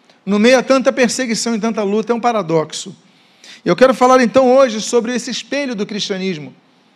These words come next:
porque quando olhamos o espelho, nós vemos o paradoxo da nossa imagem,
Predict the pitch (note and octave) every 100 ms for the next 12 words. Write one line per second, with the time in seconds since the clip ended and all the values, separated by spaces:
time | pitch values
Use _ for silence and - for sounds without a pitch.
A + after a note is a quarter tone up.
0 | _ _ _ _ _ _ - - A#3 B3
1 | A#3+ G#3+ _ _ _ - G#3 G#3+ A3 C4+
2 | A#3 A#3+ - A#3 C4 C4 C4 G#3 A3 B3
3 | B3 A3+ B3 B3+ A#3 G3+ A#3+ - A#3 A#3+
4 | - A#3+ A3 A3+ G3+ E3+